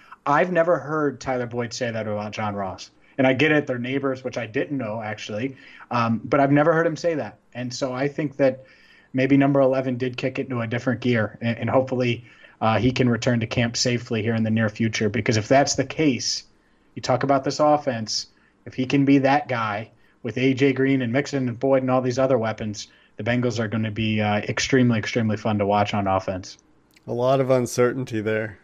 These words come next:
Speaker 2: And you just hope that some of these, as Marvin would say, some of these footballs bounce the Bengals' way. I think that's a Marvinism.
Speaker 1: <laughs> Nothing like a good old Marvinism for training camp.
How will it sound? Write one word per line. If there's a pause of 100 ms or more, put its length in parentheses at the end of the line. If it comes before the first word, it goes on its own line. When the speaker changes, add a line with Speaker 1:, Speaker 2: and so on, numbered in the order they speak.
(420)
Speaker 2:
And
you
just
hope
that
some
of
these,
as
Marvin
would
say,
some
of
these
footballs
bounce
the
Bengals'
way.
I
think
that's
a
Marvinism. (600)
Speaker 1:
<laughs> (260)
Nothing
like
a
good
old
Marvinism
for
training
camp.